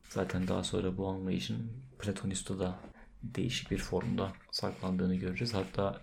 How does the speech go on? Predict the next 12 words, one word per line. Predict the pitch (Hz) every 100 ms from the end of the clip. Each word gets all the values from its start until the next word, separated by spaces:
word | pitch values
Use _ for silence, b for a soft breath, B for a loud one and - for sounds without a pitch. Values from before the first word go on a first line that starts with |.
| - -
bizim | 104 92
hocamız | 98 98 98 101
şey | - 92
derdi, | 92 90 117
yani | - 92
bütün | 92 92 104 95
Müslüman, | 95 - 98 92 92 - -
Gazali | 95 95 92 95
dahil, | 92 92 117 131 -
bütün | 98 101
İslam | 92 92 90
filozofları | 92 90 87 - 95 117